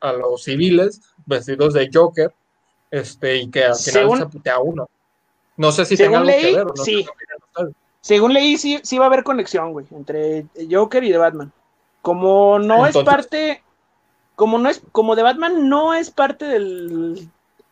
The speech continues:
Speaker 2: D C Extended Universe, eh,
Speaker 1: Ajá.
Speaker 2: según, según yo, sí va a haber un, una conexión con el Jokerverse.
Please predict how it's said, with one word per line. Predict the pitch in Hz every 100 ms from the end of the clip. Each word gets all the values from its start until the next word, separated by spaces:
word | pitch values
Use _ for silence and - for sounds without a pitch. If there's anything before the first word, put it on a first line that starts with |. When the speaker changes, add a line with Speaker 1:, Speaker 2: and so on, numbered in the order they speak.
| _ _
Speaker 2:
D | 170 226
C | 277
Extended | 269 - 269 254 214
Universe, | 247 269 466 - - _ _ _ _ _ - 139
eh, | 147 185 180 175 175 165
Speaker 1:
Ajá. | 147 139 170 -
Speaker 2:
según, | - 185 202 226 -
según | - 196 220
yo, | 254
sí | 285 - 240
va | 247
a |
haber | 240 240
un, | 240 240 226 226 214 - _ _ _ -
una | 180 214 226
conexión | 190 165 - 196
con | 208 185
el | 170
Jokerverse. | 175 165 160 147 -